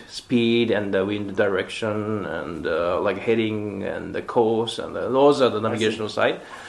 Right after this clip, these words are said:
Speaker 1: And, uh, engine side, uh, of course, uh, like,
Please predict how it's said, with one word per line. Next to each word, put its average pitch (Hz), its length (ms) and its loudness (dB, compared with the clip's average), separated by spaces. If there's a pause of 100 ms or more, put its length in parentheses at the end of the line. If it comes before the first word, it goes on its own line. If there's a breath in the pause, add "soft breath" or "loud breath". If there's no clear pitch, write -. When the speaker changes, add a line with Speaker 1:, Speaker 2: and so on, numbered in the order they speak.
(480 loud breath)
Speaker 1:
And, 117 520 4
uh, 117 760 6 (280)
engine 156 360 2
side, 110 480 0 (380)
uh, 117 480 4
of 107 100 -12
course, 117 220 -2
uh, 113 320 4
like, 117 260 4